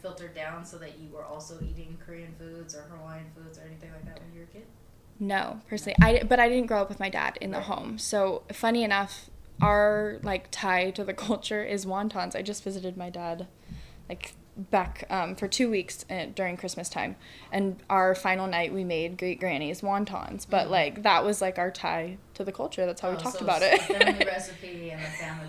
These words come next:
Speaker 1: was
Speaker 2: Yeah.
Speaker 1: doing it. Well, that's, that's a good way to feel some kind of cultural
Speaker 2: Yeah.
Speaker 1: tie. But, but beyond that, that's, like, the most conversation that you even get to have with his side?
Speaker 2: Yeah, pretty
Speaker 1: About it?
Speaker 2: much.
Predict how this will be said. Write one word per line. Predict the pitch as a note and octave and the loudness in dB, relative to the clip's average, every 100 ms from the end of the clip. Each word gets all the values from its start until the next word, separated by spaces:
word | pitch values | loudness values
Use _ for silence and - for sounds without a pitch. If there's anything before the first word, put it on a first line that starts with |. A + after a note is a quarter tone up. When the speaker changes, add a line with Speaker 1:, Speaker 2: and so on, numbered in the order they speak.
| G#3+ | 4
Speaker 1:
was | - | 4
Speaker 2:
Yeah. | - | 2
Speaker 1:
doing | - D#3 | 0 -2
it. | - - G#3+ | -8 -12 -10
Well, | A#3+ | -6
that's, | B3 - - | -6 -6 -12
that's | G3+ G#3+ | -12 -12
a | C4 | -12
good | B3 G#3 | -14 -8
way | G3 G3 | -8 -8
to | F#3 E3+ | -10 -14
feel | F#3 | -16
some | E3 F#3+ - | -16 -16 -12
kind | F#3 D#3 | -12 -12
of | D3 - - | -14 -18 -20
cultural | D3+ - G#3 | -18 -2 2
Speaker 2:
Yeah. | F#3 G#2+ | 4 2
Speaker 1:
tie. | A3 | -4
But, | C4+ - - | -10 -12 -8
but | F3+ - - | -6 -6 -10
beyond | F3 F#3 G3+ G3 | -10 -10 -10 -10
that, | F#3 E3+ | -10 -12
that's, | E3 - F3 | -14 -14 -14
like, | D#3+ | -14
the | D#3+ D#3+ | -12 -12
most | E3 E3 - | -12 -12 -16
conversation | - E3 D#3+ E3 E3 E3+ | -16 -14 -14 -16 -16 -18
that | E3 E3+ | -18 -16
you | E3+ | -16
even | E3+ E3 D#3+ | -16 -16 -16
get | E3+ | -16
to | E3 | -14
have | E3 E3 D#3+ | -14 -12 -14
with | D#3+ E3 | -14 -14
his | E3 | -14
side? | D#3+ D#3+ - - - | -14 -16 -18 -18 -8
Speaker 2:
Yeah, | G3 F#3+ - - | -4 -4 -8 -6
pretty | G#3+ | -2
Speaker 1:
About | A3 | -2
it? | |
Speaker 2:
much. | A3 - | -2 -6